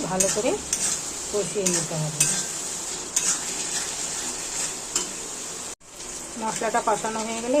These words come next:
এইভাবে জল দিয়ে দিতে হবে, জলটা একটু বেশি দিতে হবে। এটা ফুটবে, তারপরে বড়াগুলো দিতে হবে। বড়াগুলো হচ্ছে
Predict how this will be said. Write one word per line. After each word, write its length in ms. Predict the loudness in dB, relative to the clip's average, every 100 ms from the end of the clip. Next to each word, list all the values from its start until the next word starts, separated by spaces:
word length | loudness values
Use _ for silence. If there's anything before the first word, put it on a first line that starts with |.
| 6
এইভাবে 240 | 4 2 4
জল 160 | 6 6 4
দিয়ে 140 | 2 2
দিতে 160 | 0
হবে, 120 | 0 2
জলটা 220 | 2 2 0
একটু 120 | 0 0
বেশি 200 | 0 0 -2
দিতে 180 | 0 2
হবে। 160 | 2 2 0 -4 -8 -6 -4 -4 -4 -2 0 0
এটা 140 | 0 0
ফুটবে, 340 | -2 -2 6 6 6
তারপরে 400 | 2 4 4 4 2 0
বড়াগুলো 400 | 2 4 4 2 2
দিতে 180 | 2 4 4
হবে। 180 | 4 2 2 0
বড়াগুলো 420 | 2 2 0 0 -2
হচ্ছে 220 | -2 0